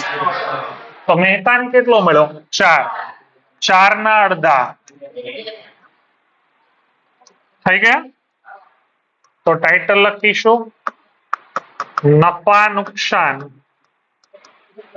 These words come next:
વહેંચણીનું પ્રમાણ.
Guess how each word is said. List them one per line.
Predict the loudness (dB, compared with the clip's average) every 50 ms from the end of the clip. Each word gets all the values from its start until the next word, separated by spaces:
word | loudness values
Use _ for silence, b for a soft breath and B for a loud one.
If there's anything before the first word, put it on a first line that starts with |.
| -18 -16 -18 -18 -20 _ _ _ _ _ _ _ _ _ _ _ _ _ -2 0
વહેંચણીનું | 2 4 4 4 2 2 0 0 0 0 -2 -2 0 0 0 0 0 0 0 -2 -2 -2 -6 -10 -14 -20 -20 _ _ _ _ _ _ _ _ _ _ _ _ _ _ _ _ _ _ _ _ _ _ _ _ _ _ _ _ _ _ _ _ _ _ _ _ _ _ _ _ _ _ _ _ _ _ -2
પ્રમાણ. | -2 -2 0 0 0 0 0 -2 -4 -6